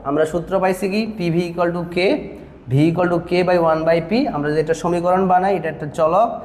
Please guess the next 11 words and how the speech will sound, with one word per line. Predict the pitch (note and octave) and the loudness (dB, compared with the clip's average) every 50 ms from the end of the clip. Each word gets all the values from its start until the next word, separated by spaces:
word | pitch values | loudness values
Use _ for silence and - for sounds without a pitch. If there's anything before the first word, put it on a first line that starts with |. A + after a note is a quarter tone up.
| - - - B2 | -14 -14 -10 -4
ওয়াই, | B2+ C3 C#3 D#3 G3 A#3 D4 - - - - - | 0 2 2 4 4 2 0 -2 -4 -10 -14 -10
এটা | - C3+ D3+ | -6 -6 -4
ধ্রুবক | C#3 B2+ C#3 D3+ D#3 E3+ F3 F3 E3+ - - - - - - - - - | -2 -2 0 0 0 2 0 0 0 -4 -10 -16 -18 -18 -18 -20 -12 -4
এম, | C#3 D3+ D#3+ F#3 A3 C4+ D#4+ - - - - - - | 0 0 2 4 4 4 2 0 -2 -6 -10 -6 -2
আর | C3 C#3 | 0 2
এটা | D3+ D#3+ | 2 2
একটা | E3+ E3 F#3 E3+ | 2 0 0 -2
চলক | - E3+ D3 C3+ B2+ C3 A#2+ | 0 0 0 0 0 -2 -2
ওয়াই | B2+ C3 C#3 D3+ D#3 | 0 0 2 2 0
equal | D3+ E3+ E3+ F3 | -2 -2 -2 -2
to | F#3 | -2